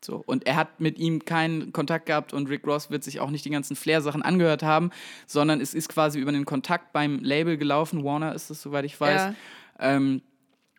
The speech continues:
Speaker 1: dass quasi Flair einen Kontakt in den Staaten hat beim Label,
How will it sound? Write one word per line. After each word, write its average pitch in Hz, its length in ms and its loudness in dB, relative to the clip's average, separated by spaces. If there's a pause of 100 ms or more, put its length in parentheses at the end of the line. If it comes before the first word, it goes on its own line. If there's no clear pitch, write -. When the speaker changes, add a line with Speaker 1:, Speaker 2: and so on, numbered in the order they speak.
Speaker 1:
dass 135 280 -4
quasi 139 600 0
Flair 160 600 2
einen 135 220 0
Kontakt 147 600 -2
in 156 160 4
den 156 120 2
Staaten 165 440 2
hat 196 360 -2
beim 147 260 0
Label, 170 440 2